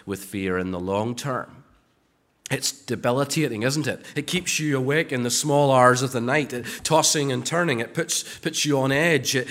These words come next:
it causes us to eat too little or too much. It, it distracts us from normal living. It ruins our lives. Fear. What do people say when they meet someone who's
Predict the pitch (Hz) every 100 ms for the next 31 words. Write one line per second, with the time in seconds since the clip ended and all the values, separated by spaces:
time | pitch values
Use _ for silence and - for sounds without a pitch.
0 | - 131 151 147 143 139 - 135 151 151
1 | - _ 143 123 151 196 127 127 120 -
2 | - _ 131 123 113 - - - 139 156
3 | 180 - - - - - - 107 135 135
4 | 120 - 165 - 147 127 - 113 110 113
5 | 117 107 104 120 123 110 101 - - -
6 | - _ 110 127 110 143 208 156 101 95
7 | - - - - _ _ - 113 113 180
8 | 240 143 - - - 254 117 - - -
9 | _ _ _ _ _ _ _ _ _ _
10 | _ _ _ _ - 135 175 123 107 -
11 | 117 110 107 95 85 - - _ - 98
12 | 101 104 - 107 98 92 87 90 87 -